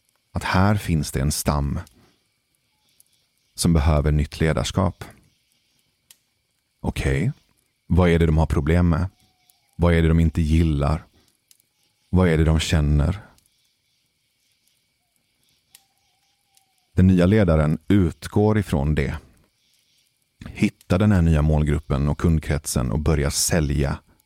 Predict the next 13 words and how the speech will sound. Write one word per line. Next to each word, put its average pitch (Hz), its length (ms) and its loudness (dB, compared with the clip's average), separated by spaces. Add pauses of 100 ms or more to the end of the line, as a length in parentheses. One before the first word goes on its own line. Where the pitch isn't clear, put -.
(300)
in 82 420 2 (260)
sig 78 200 -2
själv - 440 -8 (200)
som 76 220 -2
lösning 95 640 0 (640)
utifrån 80 680 0
de 69 200 -2
problemen 71 720 -2 (320)
och - 100 -4
den 82 140 2
oron 76 360 0
som 73 180 -4
de 76 260 -4